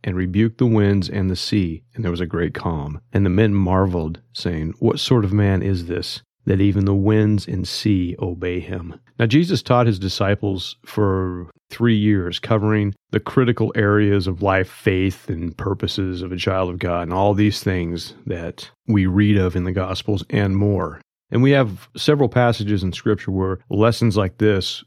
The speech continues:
are taught and reiterated and so forth. Something we see continually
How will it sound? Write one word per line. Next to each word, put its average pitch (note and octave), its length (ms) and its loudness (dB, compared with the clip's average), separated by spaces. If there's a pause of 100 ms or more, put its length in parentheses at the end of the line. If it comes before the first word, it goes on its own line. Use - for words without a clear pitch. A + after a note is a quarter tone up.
are F#2 160 -4
taught G2+ 420 2
and F2+ 340 -6
reiterated G2 720 2
and F#2+ 380 -6
so G#2+ 200 2
forth. - 360 -4 (340)
Something A2+ 380 2
we G#2+ 80 4
see A2 260 0
continually G#2+ 1000 0